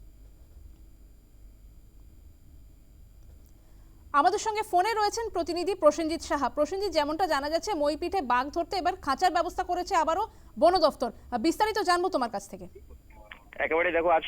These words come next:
Speaker 2: সকালে মইপিট কোস্টাল থানার অন্তর্গত গঙ্গার ঘাট এলাকায় যে লোকালয় রয়েছে, সেই লোকালয় সংলগ্ন ম্যানগ্রোভের অরণ্যের পাশে কার্যত বাঘের পায়ের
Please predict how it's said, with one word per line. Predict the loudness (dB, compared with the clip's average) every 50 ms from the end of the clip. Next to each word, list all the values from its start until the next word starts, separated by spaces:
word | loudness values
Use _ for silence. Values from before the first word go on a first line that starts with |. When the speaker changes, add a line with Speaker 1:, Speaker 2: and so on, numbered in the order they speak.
| 0
Speaker 2:
সকালে | 0 0 2 2 4 4 4 4
মইপিট | 4 2 0 -2 -2 -2 -2 -4 -6 -4 -2
কোস্টাল | -2 -2 0 0 -2 -2
থানার | -2 -2 -2 0 0
অন্তর্গত | 0 0 0 0 0 2 2 2 2
গঙ্গার | 0 2 2 0 2 2 2 0 2
ঘাট | 2 0 0 0 -2
এলাকায় | -4 -4 -2 0 0 0 0 2 2 2 2
যে | 0 -2 -2 -2
লোকালয় | 0 0 0 0 2 2 2 2 2
রয়েছে, | 2 0 0 0 0 -2 -2 -2 -4 -10 -20 -20 -18 -16 -8 -6
সেই | -4 -2
লোকালয় | 0 0 0 0 0 0 2 0 0
সংলগ্ন | -2 -2 -2 0 0 0 0 0 -2
ম্যানগ্রোভের | -4 -2 -4 -2 -2 -2 0 0 2 0 0
অরণ্যের | 0 0 0 0 0 -2 -4 -4 -4 -2 -2 -2
পাশে | -2 -4 -4 -2 -2 0 0 -2 -2 -4 -8 -18 -20 -20 -20 -20 -20 -20 -14 -6 -4
কার্যত | -2 -2 -2 -2 -4
বাঘের | -2 0 0 0 0 0 -2
পায়ের | 0 0 -2 -2